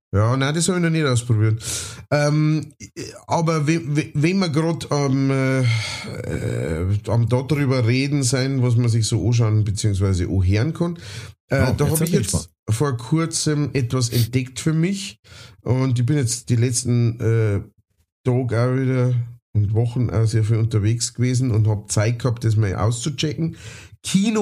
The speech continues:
Speaker 1: oder Couch, äh, heißt der Podcast.
Speaker 2: Ist das der vom Stephen Gätjen?
Speaker 1: Genau, vom Stephen Gätjen,
Speaker 2: Ah, mhm.
Speaker 1: Tim Affeld und Anja irgendwas. Anja, weiß jetzt nicht, wie die heißt.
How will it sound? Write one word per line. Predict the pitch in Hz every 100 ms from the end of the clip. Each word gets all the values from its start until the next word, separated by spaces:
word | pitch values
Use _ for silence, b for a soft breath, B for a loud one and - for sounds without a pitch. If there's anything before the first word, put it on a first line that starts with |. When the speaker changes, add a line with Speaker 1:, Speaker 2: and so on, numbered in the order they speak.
| 185
Speaker 1:
oder | 165 147 120
Couch, | - 135 165 117 - - - _ _ -
äh, | 107 104 101
heißt | 76 101 107 107 -
der | 110 104
Podcast. | - - 170 - 98 87 139 - - 117 _ _ _ _ _ _ _ _ _ -
Speaker 2:
Ist | 120 202
das | 170
der | 175
vom | 160 160
Stephen | - 180 165
Gätjen? | 180 196 98 87 85 _ _ _ _
Speaker 1:
Genau, | 123 170 170 151 127
vom | 123 117
Stephen | 170 143
Gätjen, | 151 127
Speaker 2:
Ah, | 104 85
mhm. |
Speaker 1:
Tim | 98 170 160 156 117
Affeld | 98 127 147 170 165 170 165 -
und | 135 131 120 -
Anja | 90 127 135 - 117 120 117 120 120 - - _ -
irgendwas. | 117 110 95 95 -
Anja, | 107 117 110 101 98 90 78 65 78
weiß | 95 95
jetzt | 82
nicht, | 98 82
wie |
die | 85
heißt. | 82 80